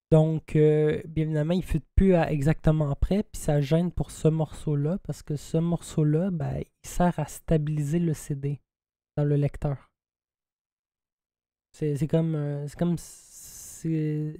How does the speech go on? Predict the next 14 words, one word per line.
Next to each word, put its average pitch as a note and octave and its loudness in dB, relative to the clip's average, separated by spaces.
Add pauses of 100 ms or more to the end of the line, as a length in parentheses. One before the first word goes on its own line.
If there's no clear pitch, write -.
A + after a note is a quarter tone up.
(280)
le, D#3 -6 (140)
par D#3+ 2
rapport E3 4
au E3+ 4
lecteur, E3 0
ça, D3+ -4
ça - -8
se - -10
met D#3+ 0
en D#3+ 0
sandwich D#3 -2
entre D3 -8 (600)
le, C#3+ 4
le, C3+ -4